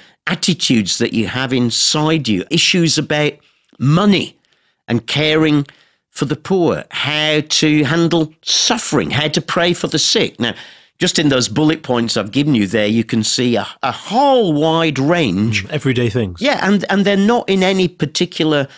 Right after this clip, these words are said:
Speaker 1: it's not that this one leads on to the next one. There are a whole load of bullet points. So I would say when you come to James, just read it like that. Read it as a whole series of practical bullet points. It's almost like, you know, "And here's the next thing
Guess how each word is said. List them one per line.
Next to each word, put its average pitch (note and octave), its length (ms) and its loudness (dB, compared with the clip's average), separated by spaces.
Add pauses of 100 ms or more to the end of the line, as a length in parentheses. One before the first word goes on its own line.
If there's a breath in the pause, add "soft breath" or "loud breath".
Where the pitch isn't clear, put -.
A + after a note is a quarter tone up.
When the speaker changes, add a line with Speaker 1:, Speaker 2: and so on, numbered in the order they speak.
(160 loud breath)
Speaker 1:
it's - 220 -4
not D#3+ 160 0
that A#2 180 -2
this D3+ 260 0
one C3 320 2
leads B2 280 0
on B2+ 220 0
to A#2 100 -6
the A2+ 140 0
next A#2+ 500 0
one. E2+ 280 -4 (460 soft breath)
There A2+ 220 -2
are A#2 60 2
a - 20 0
whole G3+ 420 2
load D3 240 2
of A2 120 -4
bullet D3+ 240 0
points. F2+ 240 -4
So D#3 100 -2
I F3 100 0
would G3+ 160 -2
say C3 180 0
when E3+ 280 2
you B2+ 180 4 (480 soft breath)
come A3 260 2
to - 120 -2
James, G#2+ 360 -2
just - 340 -4
read F#3 280 0
it - 100 -4
like F2+ 260 -2
that. F2 180 -8
Read A2+ 260 0
it D#3 120 0
as G2 140 -2
a G#2 60 -6
whole D3 320 0
series G#2 540 0
of F2 80 -6 (480 soft breath)
practical E3+ 640 -2
bullet C3+ 440 0
points. G2 300 -2
It's - 180 -2
almost F3+ 420 0
like, G2 420 -4
you G#2+ 120 0
know, F2+ 160 0 (420)
"And A#2 100 -2
here's C#3 240 0
the B2 80 0
next - 380 0
thing - 240 -4